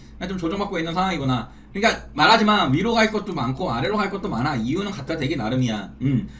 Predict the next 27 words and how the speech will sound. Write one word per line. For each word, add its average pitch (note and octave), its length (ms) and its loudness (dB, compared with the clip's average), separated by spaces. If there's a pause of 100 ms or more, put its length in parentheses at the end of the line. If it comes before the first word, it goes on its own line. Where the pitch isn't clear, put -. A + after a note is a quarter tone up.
그리고 - 180 6
정말 G#3 300 2
갖다 G3 240 -2
댈 G3 100 2
이유가 E3 360 4
없다? G#3 420 0
그럼 D#3+ 180 -4
무슨 F#3 260 -4
얘기, D3+ 440 -2 (120)
저-, C3+ 200 -4
전문가들이 D#3+ 460 -2
무슨 C3+ 240 -4
얘기 E3+ 120 -4
붙입니까? B2+ 640 -2 (280)
맞습니다. D3+ 800 2 (260)
뭐, C#3 440 2
뭐, B2 220 -2
뭐, C3 220 -6
아, G3 400 -4
아, G3+ 60 -4
뭐라 F#3+ 220 0
그러지? A3 400 0 (500)
그 F#3 540 8 (1000)
피로감이란 G3+ 880 4
단어도 D3 360 -2
좀 B2+ 120 -4
쓰고요. D3+ 540 -2